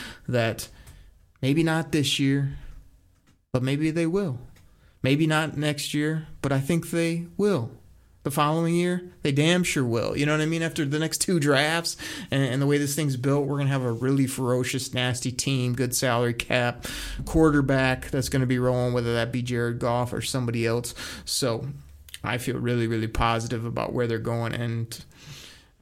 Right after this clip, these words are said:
I just think it's gonna work. I just can't tell you how quickly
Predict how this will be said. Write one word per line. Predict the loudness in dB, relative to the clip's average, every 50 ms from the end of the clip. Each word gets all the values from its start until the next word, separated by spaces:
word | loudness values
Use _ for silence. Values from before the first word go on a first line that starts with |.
| _ -10 -8
I | -6
just | -4 -4 -4 -2 0
think | 2 2
it's | 2 2 2
gonna | 2 4 4 4
work. | 4 4 4 2 2 0 0
I | 0 0
just | 0 -2 -2
can't | -2 -2 -2 -2 -4
tell | -2 0 2 2 2
you | 2 2
how | 0 0 -2 -2
quickly | -2 0 2 2 2 0 0 -2 -2 -2 -2 -4